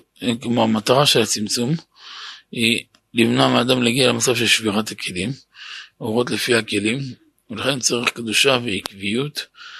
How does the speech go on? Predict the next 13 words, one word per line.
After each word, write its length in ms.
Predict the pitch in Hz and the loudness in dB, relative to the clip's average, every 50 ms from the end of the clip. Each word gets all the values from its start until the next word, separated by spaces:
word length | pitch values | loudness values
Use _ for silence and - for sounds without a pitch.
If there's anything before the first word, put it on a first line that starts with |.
| - - - _ _ - | -18 -20 -20 _ _ -4
יראת 260 | 113 110 117 117 113 | 0 2 2 4 4
שמיים 480 | - - 117 117 123 123 127 127 123 | 4 2 2 2 2 2 2 2 2
והתמדה, 680 | 110 107 107 104 - 107 92 90 90 87 95 107 127 151 165 - - _ _ _ _ - - - - - - - _ - | 2 0 0 -2 -4 -6 -4 -4 -2 0 2 2 2 2 0 -2 -8 _ _ _ _ -20 -20 -18 -18 -18 -20 -20 _ -4
בעת 280 | 110 110 123 131 127 | 0 2 2 2 4
שהשפע 460 | - - 120 113 - 147 135 - 131 | 2 2 4 4 4 2 2 2 2
יורד 320 | 127 123 123 131 135 127 123 | 4 4 6 4 4 4 2
לנבראים 480 | 120 120 117 113 113 120 131 143 139 | 0 0 0 0 2 2 2 2 0
בכמות 420 | 120 113 - 120 113 120 127 127 - | -2 -2 -2 -2 0 0 -2 -2 -2
מדויקת 540 | 117 113 107 110 120 139 156 - - 120 113 | -4 -6 -2 2 4 4 4 4 0 -2 -2
שהם 220 | - - 120 - | -2 -2 0 -2
יכולים 300 | - - - 113 107 110 | -2 -4 -6 -6 -4 -2
להכיל 360 | 110 107 104 - - 156 156 | 0 0 2 0 0 0 0
אותה, 280 | 143 131 - 113 117 | -2 0 0 0 0